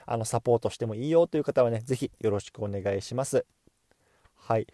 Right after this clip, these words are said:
ということで、僕はですね、ブログとかTwitterでもね、仮想通貨に関する情報っていうのを発信しています。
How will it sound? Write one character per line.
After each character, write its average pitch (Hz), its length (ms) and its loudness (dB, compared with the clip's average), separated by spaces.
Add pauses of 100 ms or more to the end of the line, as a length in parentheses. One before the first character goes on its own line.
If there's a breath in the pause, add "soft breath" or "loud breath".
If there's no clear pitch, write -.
(880 soft breath)
と 240 40 2
い 262 40 4
う 285 40 4
こ 302 40 4
と - 0 -
で、 233 180 6
僕 139 220 2
は 180 100 10
で 156 100 6
す 127 100 -6
ね、 113 220 2
ブ 95 120 0
ロ 180 160 8
グ 208 80 4
と 208 140 2
か 117 160 0
Twitter 135 500 4
で 123 60 4
も 104 180 0
ね、 107 220 -2
仮 - 180 -6
想 269 180 2
通 285 220 -4
貨 202 100 2
に 175 120 -2
関 180 160 4
す 202 100 -6
る 170 60 0
情 123 180 4
報 127 100 4
っ 123 40 -4
て - 100 -4
い 143 40 -2
う - 20 -6
の 131 60 0
を - 20 -10
発 107 180 -4
信 104 160 -8
し - 80 -12
て 117 100 -8
い 110 40 -2
ま 117 100 -2
す。 - 220 -4